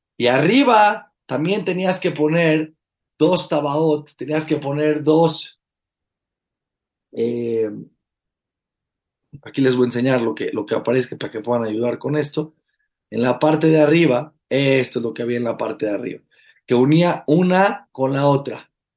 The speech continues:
Una con la otra, ponían igual dos bases volteadas arriba, y esto es lo que hacía que se unieran, que se unieran una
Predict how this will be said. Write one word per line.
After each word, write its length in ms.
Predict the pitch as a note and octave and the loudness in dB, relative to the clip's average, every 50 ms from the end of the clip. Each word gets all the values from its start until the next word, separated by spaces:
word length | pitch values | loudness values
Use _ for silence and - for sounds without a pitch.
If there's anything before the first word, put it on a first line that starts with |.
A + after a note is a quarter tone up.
| _ _ _ _ _ _ _ _ _ _ | _ _ _ _ _ _ _ _ _ _
Una 300 | - D#3+ F#3 F3+ F3 D#3 | -6 -4 -2 -2 -2 -2
con 160 | - B2 B2+ | -2 -2 0
la 140 | C#3+ D3 D3 | 0 2 4
otra, 600 | D#3 E3 E3 E3 F3+ F#3 F#3 G3 A#3 B3 - _ _ _ _ _ _ _ _ _ _ _ _ _ _ _ _ _ _ | 4 4 2 2 2 4 4 4 2 0 -6 _ _ _ _ _ _ _ _ _ _ _ _ _ _ _ _ _ _
ponían 320 | _ - C3+ D3 D#3 D#3 D#3 | _ -2 0 2 2 2 2
igual 300 | D#3 D3 D3+ D3 C#3+ D3 | 4 4 4 4 2 2
dos 200 | C#3+ C#3+ D3 C3+ | 2 2 2 2
bases 300 | C#3+ D3 C#3+ D3 C#3 B2+ | 2 0 0 0 -2 -4
volteadas 580 | B2 A#2+ A#2+ A#2 A#2 C#3+ D3 - - - - | -6 -8 -8 -6 -2 0 0 0 0 -2 -4
arriba, 540 | B2+ A2 A2+ C3 D#3 F3+ G3 G#3 A3 - - _ _ _ _ _ _ _ _ _ _ | -6 -4 -2 0 2 4 4 2 2 -2 -8 _ _ _ _ _ _ _ _ _ _
y 140 | - C3 D3 | 0 2 4
esto 260 | E3+ E3+ E3 - F3 | 4 2 2 0 -2
es 60 | D#3 | 0
lo 120 | D3+ D3 | -2 -2
que 120 | C#3+ - C3+ | -2 -4 -6
hacía 320 | B2 - - D#3 D3+ D3+ | -6 -2 -2 -2 -2 -2
que 100 | - D#3 | -2 -4
se 140 | D3 C#3+ B2+ | -4 -4 -4
unieran, 760 | A#2 A#2+ B2+ C3 C#3+ E3 F3+ F3 D#3 C#3+ C3+ C3+ C#3+ D3 - _ _ _ _ _ _ _ _ _ _ _ _ | -4 -4 -2 0 2 2 4 4 2 2 0 -2 -6 -8 -12 _ _ _ _ _ _ _ _ _ _ _ _
que 100 | - A2+ | -12 -8
se 140 | - - B2 | -4 -4 -2
unieran 500 | B2 C3 C#3 D3+ D#3 D#3+ D#3+ D#3+ D#3+ - - | -2 0 2 2 4 4 2 0 -2 -2 -2
una 600 | D3+ D3+ D#3+ E3+ E3 E3 E3+ F3 D#3+ - - | 0 2 2 2 2 2 0 0 -2 -6 -12